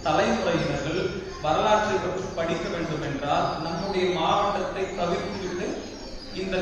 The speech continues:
நி-, நிலப்பரப்பினுடைய வரலாற்றை படித்தல் அரிது. இதெல்லாம் பார்க்கும்போது அதனால் அப்படிப்பட்ட ஒரு அற்புதமான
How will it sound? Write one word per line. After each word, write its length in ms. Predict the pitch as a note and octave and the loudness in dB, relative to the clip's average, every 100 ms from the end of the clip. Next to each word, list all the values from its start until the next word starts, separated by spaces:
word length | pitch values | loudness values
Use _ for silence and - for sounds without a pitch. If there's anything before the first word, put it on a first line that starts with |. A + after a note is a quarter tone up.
| F#3 | 0
நி-, 140 | F#3 F3 | -2 -2
நிலப்பரப்பினுடைய 720 | G3+ A#3 G#3+ - F#3 F3+ E3+ D#3+ | 0 0 0 0 -2 0 0 2
வரலாற்றை 480 | D#3 F#3 E3 - - - | 2 2 2 0 -2 -2
படித்தல் 500 | E3+ E3+ - - A#2+ D3 | -2 0 -2 -2 0 2
அரிது. 340 | D#3+ F#3 F#3 F3 D3+ | 2 2 0 0 -2
இதெல்லாம் 340 | D3+ D#3 - C#3+ | -2 0 0 0
பார்க்கும்போது 500 | B2+ - A#2 A2 - - - - - - | 0 -2 -4 -6 -8 -10 -12 -14 -14 -4
அதனால் 500 | E3+ G3 G3+ G#3+ - | 0 2 4 4 2
அப்படிப்பட்ட 460 | - G#3 F#3+ G3+ F#3+ | 0 -2 -2 -2 -2
ஒரு 200 | E3+ D#3+ | 0 0
அற்புதமான 580 | E3+ F#3 F3+ F3 G3 | 0 -2 -2 0 0